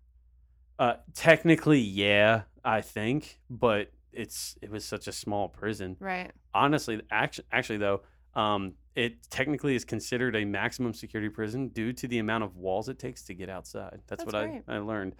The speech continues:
Speaker 1: while in prison. Um,
Speaker 2: The more you know.
Speaker 1: <laughs> Yeah, right. So the next day during s-, s-, solitary and during lockdown, he, you know, Cholo came back in and he was like, "What do you wanna do?" I was like, "I don't know. You wanna work out?" So we were doing prison workouts, push-ups, sit-ups, like, chin-ups on the, on the side of the bed, like,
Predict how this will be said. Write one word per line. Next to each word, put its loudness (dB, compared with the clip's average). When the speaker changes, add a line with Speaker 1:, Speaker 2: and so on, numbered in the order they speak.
Speaker 1:
while 0
in -4
prison. -4
Um, 2
Speaker 2:
The 2
more 2
you 0
know. -4
Speaker 1:
<laughs> -12
Yeah, 6
right. 2
So 4
the 2
next 2
day 4
during 2
s-, -6
s-, -8
solitary 2
and -4
during -2
lockdown, 0
he, -4
you -4
know, -6
Cholo -2
came -6
back -2
in -4
and -10
he -10
was -12
like, -12
"What -6
do -2
you -2
wanna -2
do?" 0
I 0
was -4
like, -8
"I -6
don't 0
know. 2
You 4
wanna 2
work 0
out?" 2
So -10
we -2
were 0
doing -4
prison 2
workouts, -4
push-ups, 0
sit-ups, 0
like, -2
chin-ups -2
on -2
the, -4
on -6
the -8
side -2
of -4
the -6
bed, 2
like, -4